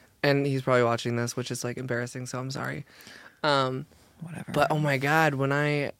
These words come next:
Speaker 1: when I took off my heels <laughs> and, and I said goodbye to him, I, like, hugged him. I felt like the teeniest,
Speaker 2: Oh my God, you
Speaker 1: teeniest
Speaker 2: must have felt so dainty.
Speaker 1: I felt like the teeniest little girl that
Speaker 2: Yeah.
Speaker 1: ever would exist on the planet.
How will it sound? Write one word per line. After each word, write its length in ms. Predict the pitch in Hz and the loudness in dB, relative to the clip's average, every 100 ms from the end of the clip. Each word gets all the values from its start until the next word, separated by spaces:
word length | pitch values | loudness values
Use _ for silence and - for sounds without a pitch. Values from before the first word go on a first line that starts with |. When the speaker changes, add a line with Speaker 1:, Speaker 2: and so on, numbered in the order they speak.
| - | -2
Speaker 1:
when 140 | 143 | 0
I 80 | 135 | 2
took 160 | 151 | 0
off 100 | 160 | 0
my 120 | 156 151 | 0 2
heels 420 | 156 160 165 - | 2 0 0 -6
<laughs> 60 | - | 2
and, 160 | 208 - - - - - - 381 | 2 4 -6 -8 -10 -10 2 4
and 140 | 330 - | 6 8
I 140 | 262 | 8
said 340 | - - 302 262 240 - - - | 8 6 6 6 0 -8 -14 4
goodbye 380 | 180 170 185 233 | 6 8 8 8
to 80 | |
him, 200 | 233 180 | 6 8
I, 80 | 175 | 6
like, 180 | 175 147 | 6 2
hugged 260 | 180 190 185 | 0 0 2
him. 180 | 175 175 - - - _ _ _ _ | 2 0 -6 -20 -20 _ _ _ _
I 480 | 170 175 180 180 196 - - - - - _ _ _ _ _ - | -2 2 2 0 -4 -10 -20 -20 -20 -20 _ _ _ _ _ -4
felt 260 | - 190 | 2 4
like 180 | 180 170 | 4 0
the 80 | 170 | -4
teeniest, 840 | - - 196 196 196 196 196 - 190 | -4 -2 0 2 2 0 -4 -2 6
Speaker 2:
Oh 40 | |
my 40 | |
God, 60 | 185 | 10
you 140 | 190 | 12
Speaker 1:
teeniest 20 | 196 | 12
Speaker 2:
must 160 | 220 | 10
have 100 | 269 | 12
felt 160 | 254 233 | 12 12
so 300 | - 185 180 | 12 12 12
dainty. 280 | 170 170 196 | 12 12 12
Speaker 1:
I 280 | 233 262 330 | 12 12 12
felt 160 | 220 | 12
like 220 | - - 214 | 12 10 8
the 80 | |
teeniest 600 | 226 - 226 233 214 208 | 2 6 8 12 10 10
little 180 | 214 214 | 10 10
girl 220 | 190 202 160 | 10 8 10
that 240 | 208 214 | 10 10
Speaker 2:
Yeah. 40 | |
Speaker 1:
ever 160 | 226 226 | 8 8
would 200 | 208 202 | 6 6
exist 440 | 196 220 214 - | 4 2 -2 2
on 140 | 214 208 | 2 2
the 80 | 208 | 0
planet. 680 | - - 220 208 165 127 | -2 0 2 2 2 0